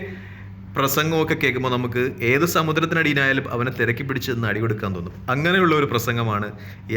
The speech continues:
ആരിഫ് ഹുസൈൻ്റെയും ജാമിദിയ ടീച്ചറുടെയും ഒക്കെ. ഞാൻ പ്രത്യേകിച്ച് ആരിഫ് ഹുസൈൻ്റെ കാര്യം തന്നെ എടുത്തു പറയാം. അയാൾ വീഡിയോ ചെയ്യുന്നതൊക്കെ മിക്കപ്പോഴും ഇസ്രായേലിൻ്റെ പതാകയൊക്കെ വെച്ചാ. പുള്ളിക്കാരൻ ജനിച്ചത് ഇന്ത്യയിലാണ്. ഒരു ഇന്ത്യൻ എന്ന രീതിയിൽ ഇന്ത്യയുടെ പതാക വെച്ചാണ് ചെയ്യേണ്ടത്. എന്തിനാണ് ഇസ്രായേലിൻ്റെ പതാക എന്ന് വെച്ചാൽ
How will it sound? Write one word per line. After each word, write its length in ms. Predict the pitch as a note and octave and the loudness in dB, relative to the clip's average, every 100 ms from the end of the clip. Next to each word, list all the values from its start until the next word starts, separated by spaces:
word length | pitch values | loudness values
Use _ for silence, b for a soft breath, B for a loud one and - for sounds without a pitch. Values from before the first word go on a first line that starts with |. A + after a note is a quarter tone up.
| G#2+ | 2
ആരിഫ് 360 | G#2 G#2+ B2 C3+ | 2 2 2 -2
ഹുസൈൻ്റെയും 460 | C3 A2 G#2 G2+ G2+ G#2+ | -2 -2 0 -2 -4 -4
ജാമിദിയ 400 | G2 G2 G2+ G2 | -2 -2 -2 -4
ടീച്ചറുടെയും 460 | G2 F2 E2 E2 | -4 -6 -6 -8
ഒക്കെ. 140 | - - - - - | -8 -10 -14 -16 -6
ഞാൻ 120 | B2+ D3 | -2 0
പ്രത്യേകിച്ച് 320 | D3+ E3+ E3+ | 2 2 4
ആരിഫ് 280 | C#3 D3 D#3+ | 4 4 2
ഹുസൈൻ്റെ 300 | D#3 E3+ D#3 | 2 2 2
കാര്യം 240 | C3+ C3 | 2 2
തന്നെ 140 | B2+ A#2+ | 2 0
എടുത്തു 200 | G#2+ G2+ | 0 -2
പറയാം. 240 | F#2 F#2+ - B B B - | -4 -4 -8 B B B -2
അയാൾ 180 | C3+ F#3 | 2 4
വീഡിയോ 320 | G3 E3+ F3 F#3+ | 6 6 6 4
ചെയ്യുന്നതൊക്കെ 440 | F3+ F3 E3 D#3 | 4 4 2 0
മിക്കപ്പോഴും 400 | C#3+ - C3+ C3+ C#3 | 0 0 0 0 0
ഇസ്രായേലിൻ്റെ 680 | A#2+ A2+ C3+ C#3 D3 C#3+ C#3 | -2 0 2 4 4 4 2
പതാകയൊക്കെ 520 | A#2+ A2+ A#2 A2+ A2+ | 2 4 4 2 0
വെച്ചാ. 220 | F#2 - - - | -2 -4 -12 -12
പുള്ളിക്കാരൻ 440 | - A#2 A#2 C3+ D#3 | -4 0 2 2 2
ജനിച്ചത് 360 | C#3+ C3+ D#3 D#3 | 0 0 0 0
ഇന്ത്യയിലാണ്. 480 | C#3+ C#3 C#3+ A2+ G#2+ - B B B B B B - - - | 0 2 2 2 -2 -8 B B B B B B -16 -16 -6
ഒരു 140 | A#2+ C#3 | 0 2
ഇന്ത്യൻ 240 | C#3+ D#3 E3+ | 4 4 4
എന്ന 120 | F3 | 4
രീതിയിൽ 260 | E3 D#3 D#3 | 4 4 4
ഇന്ത്യയുടെ 300 | C#3+ D#3 D#3 | 4 4 4
പതാക 260 | C#3 C#3+ | 4 4
വെച്ചാണ് 340 | D3+ C#3+ C3 C3 | 4 2 0 0
ചെയ്യേണ്ടത്. 340 | B2 A2+ A2 | 0 2 2
എന്തിനാണ് 520 | A2+ B2 D#3+ F3+ F3+ F#3+ | 0 2 2 4 4 2
ഇസ്രായേലിൻ്റെ 440 | - E3+ E3 D#3+ | 2 2 2 0
പതാക 300 | D3+ C#3 C#3+ | 2 2 2
എന്ന് 180 | D3+ D3 | 2 0
വെച്ചാൽ 280 | C3+ C3+ | 0 0